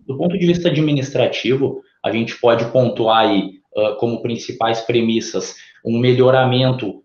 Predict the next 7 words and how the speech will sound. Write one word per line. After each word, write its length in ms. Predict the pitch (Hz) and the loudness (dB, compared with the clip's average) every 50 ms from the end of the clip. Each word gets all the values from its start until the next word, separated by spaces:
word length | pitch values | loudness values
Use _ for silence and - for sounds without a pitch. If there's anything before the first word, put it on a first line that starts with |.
| _ _ | _ _
das 200 | - 117 117 117 | -2 -2 0 0
estruturas, 960 | 117 117 - - - 120 120 - - 123 123 127 127 104 101 101 - - - - | -2 -4 -8 -4 -2 -2 -2 -2 -2 0 2 2 4 2 2 0 -2 -6 -10 -6
ah, 180 | 110 107 104 104 | -4 -2 -2 -2
organizacionais 1160 | 110 117 110 113 117 117 113 104 110 110 107 - - 117 113 110 107 107 107 104 101 95 101 | -2 -2 -2 -2 -4 -4 -4 -4 -4 -6 -6 -6 -6 -4 -2 -2 0 2 2 2 0 -2 -4
e 80 | 101 | -8
que 160 | 101 - - 107 | -8 -4 -2 2
levam, 560 | 101 107 113 123 120 - 107 101 92 - | 4 4 4 4 4 2 0 -2 -4 -6